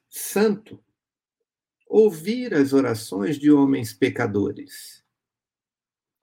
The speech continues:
O versículo oito relaciona o acesso à oração ao perdão de Deus. A referência a querubins,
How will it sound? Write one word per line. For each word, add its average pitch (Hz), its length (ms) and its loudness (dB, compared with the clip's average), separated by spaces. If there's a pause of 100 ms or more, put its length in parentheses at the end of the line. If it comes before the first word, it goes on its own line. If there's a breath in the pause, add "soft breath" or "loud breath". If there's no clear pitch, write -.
(140)
O - 40 -4
versículo 123 500 2
oito 135 580 8 (1500 soft breath)
relaciona 143 920 6
o 120 80 2
acesso 156 840 2
à 127 80 2
oração 120 640 -4
ao 160 180 2
perdão 185 680 4
de 123 160 -4
Deus. - 760 -8 (1600)
A 113 60 -6
referência 170 800 4
a 143 200 0
querubins, 143 1300 0